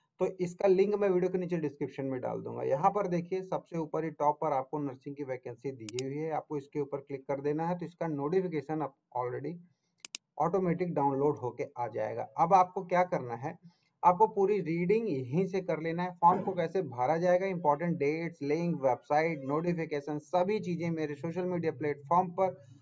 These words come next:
आपको देखने को मिल जाएगा। उससे पहले मैं आपको दिखा देता हूँ, ये हमारा Twitter अकाउंट है, यहाँ पर आप फॉलो कर सकते हैं और नई नई वैकेंसियों के बारे में जानकारी कर सकते हैं, कोई भी vacancies हैं।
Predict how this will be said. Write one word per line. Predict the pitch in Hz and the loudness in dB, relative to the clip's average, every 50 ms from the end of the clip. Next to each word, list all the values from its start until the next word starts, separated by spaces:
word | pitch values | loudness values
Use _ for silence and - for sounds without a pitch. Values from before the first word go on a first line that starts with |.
| - - 143 | -4 -2 0
आपको | 147 - - 185 180 | 0 0 0 -2 -2
देखने | 160 165 147 - 156 151 | -2 -2 -2 -2 -2 -4
को | 139 135 | -2 -2
मिल | 127 127 131 135 | -4 -4 -2 0
जाएगा। | 147 147 156 160 165 | 2 2 2 2 0
उससे | 165 156 - - 160 | -2 -4 -4 -6 -8
पहले | 147 - 170 185 208 208 196 185 | -2 2 4 4 4 4 2 2
मैं | 175 | 2
आपको | 156 147 - 160 | 2 2 0 -2
दिखा | 143 131 131 139 143 147 | -4 -4 0 2 2 4
देता | 151 165 165 - 160 | 4 2 0 -2 -4
हूँ, | 160 156 | -2 0
ये | 156 170 190 | 0 2 2
हमारा | 185 170 170 170 175 170 | 2 2 2 0 0 -2
Twitter | - 147 - - | -4 -6 -6 -6
अकाउंट | 151 147 - 156 156 165 175 175 | -6 -2 -2 0 0 0 -2 -4
है, | 170 165 | -4 -2
यहाँ | 160 160 175 | -2 -2 -2
पर | 170 165 160 | 0 0 0
आप | 156 151 - - | 0 0 0 -2
फॉलो | 131 123 127 135 | -4 -2 -2 -4
कर | 135 - 135 | -4 -4 -6
सकते | - - 147 - _ - 160 | -6 -8 -14 -12 _ -6 -6
हैं | 170 180 175 - _ _ _ _ _ _ - | -6 -6 -8 -12 _ _ _ _ _ _ -2
और | 156 | 0
नई | 151 151 170 196 214 | 2 4 4 4 4
नई | 214 214 208 | 4 4 4
वैकेंसियों | 196 190 180 180 165 156 147 - 165 160 165 165 | 4 4 2 0 -2 -4 -4 -4 -6 -6 -6 -6
के | 165 - 160 | -6 -6 -6
बारे | 135 131 123 123 131 | -4 -4 -4 -2 -2
में | 143 151 151 135 | -4 -4 -4 -2
जानकारी | 131 127 120 120 - - 113 117 120 | -2 -4 -4 -4 -6 -8 -8 -8 -8
कर | - 131 127 | -6 -8 -8
सकते | - - 117 - _ 135 | -8 -12 -18 -14 _ -14
हैं, | 135 135 | -8 0
कोई | - 143 214 196 | 2 4 4 4
भी | 165 156 | 4 2
vacancies | 143 131 113 - - 113 107 - - 104 104 - - 120 | 0 0 -2 -4 -8 -10 -12 -12 -14 -16 -16 -14 -12 -12
हैं। | 113 - | -12 -12